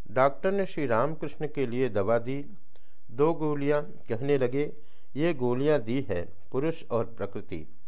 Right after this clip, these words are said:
सब हंसते हैं। श्री रामकृष्ण हास्य, "हाँ, पुरुष और प्रकृति एक ही साथ रहते हैं। तुमने कबूतरों को नहीं देखा?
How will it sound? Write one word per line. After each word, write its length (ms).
सब 200
हंसते 260
हैं। 280
श्री 240
रामकृष्ण 680
हास्य, 380
"हाँ, 480
पुरुष 380
और 140
प्रकृति 720
एक 220
ही 140
साथ 260
रहते 320
हैं। 240
तुमने 360
कबूतरों 480
को 140
नहीं 260
देखा? 480